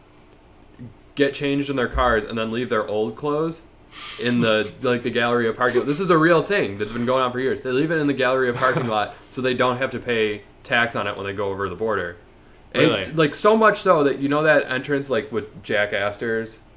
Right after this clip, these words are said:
Speaker 2: Yeah.
Speaker 1: Like, right over there? They have, and I'm sure they have it at more, but, like, they have, like,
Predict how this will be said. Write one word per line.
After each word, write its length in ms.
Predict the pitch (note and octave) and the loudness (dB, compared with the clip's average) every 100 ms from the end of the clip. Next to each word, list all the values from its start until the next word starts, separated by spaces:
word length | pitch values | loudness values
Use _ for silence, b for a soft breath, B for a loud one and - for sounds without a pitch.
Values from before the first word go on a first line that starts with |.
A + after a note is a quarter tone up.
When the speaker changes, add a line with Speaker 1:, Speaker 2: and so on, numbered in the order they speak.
| - - | -14 -4
Speaker 2:
Yeah. 220 | A2+ G2 | -2 0
Speaker 1:
Like, 160 | A2 | 0
right 140 | A#2+ A2 | 0 0
over 140 | G#2+ | 0
there? 160 | A2 - B | -2 -4 B
They 120 | C3+ | -2
have, 360 | C#3 D3+ D3 - - - | 2 2 2 -4 -20 -6
and 80 | D3+ | -4
I'm 80 | |
sure 120 | D3 D3 | -2 0
they 60 | |
have 80 | A#2 | 0
it 40 | G#2+ | -2
at 60 | F#2 | -4
more, 260 | A2+ A2 | -4 -2
but, 120 | G#2 F#2+ | -2 -4
like, 140 | A#2 | -2
they 120 | A#2+ | -4
have, 200 | B2 C3 | -2 -2
like, 200 | B2 G#2 | -2 -6